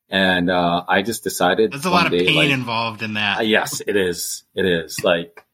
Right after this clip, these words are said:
Speaker 1: yeah, I, I see some of your posts when you're going through your packs that you're, when you're ripping boxes. And I feel that.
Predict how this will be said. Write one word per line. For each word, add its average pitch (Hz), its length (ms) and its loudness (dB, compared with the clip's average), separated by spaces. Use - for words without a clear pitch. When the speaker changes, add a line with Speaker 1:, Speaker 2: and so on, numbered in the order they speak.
Speaker 1:
yeah, 95 260 0
I, 95 480 0
I 98 120 0
see 101 240 -4
some 95 200 -2
of 92 80 2
your 90 140 0
posts 92 440 0
when 98 140 2
you're 92 120 -2
going 90 240 -2
through 95 160 0
your 90 120 2
packs 90 420 -2
that 90 160 2
you're, 90 320 0
when 98 140 0
you're 92 120 2
ripping 90 280 -2
boxes. 87 560 -4
And 107 140 0
I 101 60 2
feel 151 260 2
that. 82 240 -2